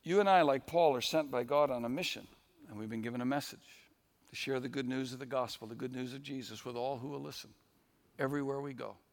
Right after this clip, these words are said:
There are going to be storms along the way, storms of many kinds.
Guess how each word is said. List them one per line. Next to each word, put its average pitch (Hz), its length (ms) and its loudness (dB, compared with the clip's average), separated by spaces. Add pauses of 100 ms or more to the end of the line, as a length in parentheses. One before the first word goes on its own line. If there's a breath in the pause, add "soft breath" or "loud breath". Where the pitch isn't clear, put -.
(2250 soft breath)
There 147 140 6
are 156 100 8
going 170 300 4
to 180 60 -2
be 165 120 0
storms 151 420 0
along 127 320 -4
the 123 60 -6
way, 131 260 -8 (1400)
storms 135 380 0
of 117 100 -6
many 127 240 0
kinds. 110 520 -8